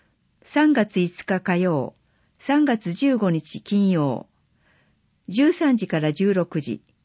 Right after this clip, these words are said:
ふれあい相談室、電話五五の零四四四、保健福祉センターふれあい館、三階。三月分の法律相談は、二月十六日金曜から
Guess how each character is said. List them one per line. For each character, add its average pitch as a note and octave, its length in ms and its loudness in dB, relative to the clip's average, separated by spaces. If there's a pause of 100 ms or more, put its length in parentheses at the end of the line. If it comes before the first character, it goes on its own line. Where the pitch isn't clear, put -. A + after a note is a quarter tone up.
(500)
ふ - 160 -2
れ C#4 140 4
あ C#4+ 80 2
い C#4 100 0
相 B3 300 0
談 G#3 200 0
室、 - 380 -10 (580)
電 A3+ 280 4
話 G3+ 280 2
五 B3 300 4
五 B3 260 2
の D3+ 240 -2 (120)
零 B3+ 300 2
四 C4+ 280 2
四 E3+ 260 0
四、 C#3+ 320 -4 (840)
保 A#3 140 -2
健 C#4 240 4
福 C4 200 -4
祉 - 40 0
セ A#3 240 0
ン G3 100 2
タ C#3+ 220 -2
ー D3+ 40 -2
ふ F#3 140 -4
れ A#3+ 160 4
あ B3 80 0
い F3 80 -2
館、 B2+ 280 -4 (360)
三 G3 340 0
階。 E3 260 -4 (1500)
三 C#4+ 240 4
月 D4+ 260 0
分 B3 220 2
の A#3 100 4
法 B3+ 200 4
律 B3 120 -4
相 A3 320 -2
談 C#3+ 220 -2
は、 C3+ 200 -4 (320)
二 G3+ 120 2
月 C#4 300 2
十 B3 240 0
六 A#3 240 0
日 G3 320 -2
金 A3+ 260 4
曜 G#3+ 200 2
か C#3+ 140 -4
ら C#3 180 -6